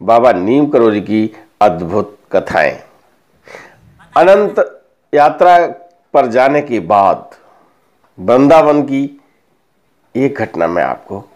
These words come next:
सुना रहा हूं। महाराज जी ने अपने जीवन काल में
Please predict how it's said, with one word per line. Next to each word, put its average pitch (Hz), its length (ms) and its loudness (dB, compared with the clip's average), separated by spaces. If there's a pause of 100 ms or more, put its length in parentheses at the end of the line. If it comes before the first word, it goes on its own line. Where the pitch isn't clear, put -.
(160)
सुना - 280 -10
रहा - 260 -16
हूं। - 100 -20 (2000)
महाराज 180 320 4
जी 196 100 -4
ने 202 100 2
अपने 185 200 0
जीवन 165 320 -4
काल 170 300 0
में 175 420 2